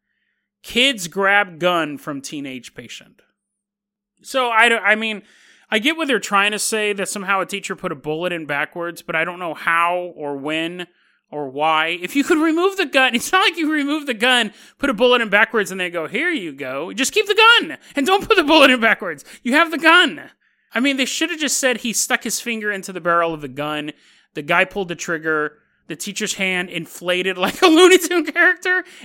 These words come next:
and smoke appeared, and he goes, "Ow, my finger," and then the kid stuck the gun. Why would you go, just take the gun? Did the teacher have bullets on them, and they're just, like, throwing them into the barrel backwards? S-, a lot of this stuff you can't verify,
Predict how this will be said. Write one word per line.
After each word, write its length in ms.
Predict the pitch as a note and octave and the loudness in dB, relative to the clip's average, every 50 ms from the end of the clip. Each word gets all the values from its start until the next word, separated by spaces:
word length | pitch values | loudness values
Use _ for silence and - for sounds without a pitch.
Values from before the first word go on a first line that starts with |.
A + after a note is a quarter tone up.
| G3+ | -4
and 180 | - G3 G#3 G3 | -2 -2 -2 -2
smoke 420 | - - - G#3 G#3+ A3 A3+ A3 | -4 -4 -2 0 2 0 2 0
appeared, 480 | A#3 G#3 F#3+ - G#3 G#3+ G#3+ G#3+ G#3+ G3+ | -2 -6 -4 -4 -4 0 0 0 0 -2
and 140 | F#3+ F#3+ F#3+ | -4 -8 -8
he 60 | F#3 | -6
goes, 240 | F#3+ F#3 E3+ D#3 - - | -6 -6 -6 -8 -8 -2
"Ow, 260 | F#3 G3+ B3 C4 A#3+ | 2 2 4 2 2
my 160 | A3 G3+ F3 | 0 -2 -4
finger," 320 | - - A3+ A3+ G#3 F#3 E3+ | -2 -6 -8 -4 -4 -4 -4
and 120 | E3 E3+ | -4 -6
then 100 | E3 D#3+ | -8 -10
the 60 | D#3 | -10
kid 220 | C#3+ - F3 D#3 - | -10 -10 -12 -12 -12
stuck 220 | - E3+ D3+ _ | -16 -16 -16 _
the 60 | F3 | -14
gun. 200 | D#3 D#3 D#3+ D#3+ - _ - - - - _ | -10 -10 -10 -10 -12 _ -20 -20 -20 -18 _
Why 240 | E3+ E3+ F3+ G#3+ | -4 2 2 2
would 160 | C4 C#4 C4 A3 | 2 0 -4 -10
you 80 | B3 | -6
go, 160 | G#3+ A#3+ A#3 | -2 -2 -2
just 300 | A#3+ G3 F#3 G#3+ C4+ - | -2 -4 -6 -6 -4 -2
take 140 | - D#4+ C#4 | -2 -4 -4
the 60 | D4 | -2
gun? 380 | B3+ C#4 C4+ G#3+ B3+ A3+ - _ _ _ _ _ _ _ _ _ _ _ _ | -2 -2 -2 -2 -6 -10 -16 _ _ _ _ _ _ _ _ _ _ _ _
Did 160 | A3+ A#3+ G#3 | -2 0 2
the 320 | G3+ G#3+ G#3 G3+ G3 F#3 F3+ | 4 4 4 4 4 2 -2
teacher 300 | - A#3 G#3+ - C4 A3 | -4 -4 -2 -2 -4 -4
have 340 | - - G3 G#3 G#3 F3+ D#3 | 4 4 4 4 4 2 -2
bullets 340 | F#3 F#3 G3 G#3 F#3+ - | -2 0 0 -2 -4 -6
on 340 | - - D#3+ D3+ D#3+ F3+ F3+ | -8 -6 -4 -4 -4 -4 -4
them, 260 | F3+ F#3+ G3 G3+ G#3+ | -4 -4 -4 -4 -4
and 100 | G3 F3 | -6 -6
they're 100 | F3 F3+ | -6 -8
just, 260 | F3 E3 E3+ E3 - - | -8 -8 -10 -12 -6 -4
like, 220 | E3+ D#3 D3+ C#3+ | -4 -4 -4 -6
throwing 420 | - - - D#3 D#3 E3 F3+ F3+ | -8 -10 -6 -4 -4 -4 -4 -6
them 140 | F3+ F3+ E3+ | -8 -8 -8
into 220 | D#3+ E3 D#3+ - F3 | -10 -10 -10 -10 -10
the 100 | E3 C#3+ | -10 -8
barrel 540 | C3 C3 C3+ C#3+ D3+ E3 F3 F#3 - _ _ _ | -8 -6 -4 -2 -2 -2 -4 -6 -12 _ _ _
backwards? 640 | - C#3 C#3 - - - F#3+ F#3 G3 G#3+ A3+ - - _ _ _ _ _ _ _ _ _ _ _ | -8 -8 -8 -6 -6 -8 -8 -8 -8 -8 -10 -16 -18 _ _ _ _ _ _ _ _ _ _ _
S-, 180 | - - - - | -12 -12 -10 -6
a 60 | - G3+ | -2 2
lot 200 | A3+ B3+ E4 G4+ | 4 6 6 4
of 60 | G4+ | 4
this 120 | G4+ - | 2 2
stuff 220 | - - D4 A#3+ A#3+ | 4 2 2 2 0
you 80 | A3+ | -4
can't 260 | - A#3 A3 F#3 D3 | -2 -2 -4 -4 -4
verify, 460 | C#3 C#3 B2 A2 A2 - - - _ | -8 -12 -12 -12 -16 -18 -20 -20 _